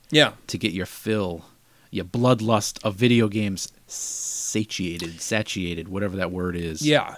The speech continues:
Speaker 1: Uh, and another thing that you might wanna point out, uh, this being the season,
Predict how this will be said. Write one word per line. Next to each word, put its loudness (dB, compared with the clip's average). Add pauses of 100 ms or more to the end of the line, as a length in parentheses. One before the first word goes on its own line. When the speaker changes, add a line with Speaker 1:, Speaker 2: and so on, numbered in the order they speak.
(120)
Speaker 1:
Uh, 6
and 2
another 2
thing 2
that 0
you 0
might 2
wanna -2
point 0
out, 0 (140)
uh, 2 (200)
this 2
being -2
the -2
season, 2